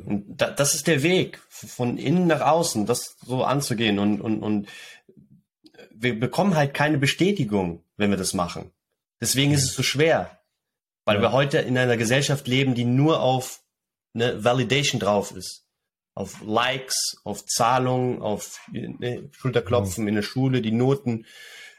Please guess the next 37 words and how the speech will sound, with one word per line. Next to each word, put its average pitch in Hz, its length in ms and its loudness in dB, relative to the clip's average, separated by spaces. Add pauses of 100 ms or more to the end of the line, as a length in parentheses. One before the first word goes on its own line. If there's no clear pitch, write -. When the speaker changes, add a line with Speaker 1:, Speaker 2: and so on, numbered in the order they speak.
(120)
Speaker 1:
Aber 110 240 2
wenn 127 140 2
Speaker 2:
Mhm. 135 220 4
Speaker 1:
wir - 20 -2
etwas 131 280 2
für 143 100 -2
uns 196 340 2
machen, 104 480 -2 (560)
da 120 100 2
gibt's 143 240 0
keine 135 300 2
Validation, 98 600 0
da 90 60 -4
gibt's 143 220 -2
keine, 113 400 2
da 104 80 0
gibt's 139 240 -4
keine 127 240 2
Anerkennung. 92 640 -2
Da 104 60 -12
gibt's 135 200 -4
nur 160 100 2
die, 147 320 0
die, - 240 -10 (400)
unsere 147 320 0
eigene 156 300 2
Anerkennung, 98 500 0
dass 104 160 -6
wir 113 60 -2
uns 110 120 -2
selbst 131 340 0
Speaker 2:
Mhm. 117 100 4
Speaker 1:
anerkennen 104 340 2
und 92 80 -4
dass 101 160 -8
wir - 20 -2
uns 101 140 -4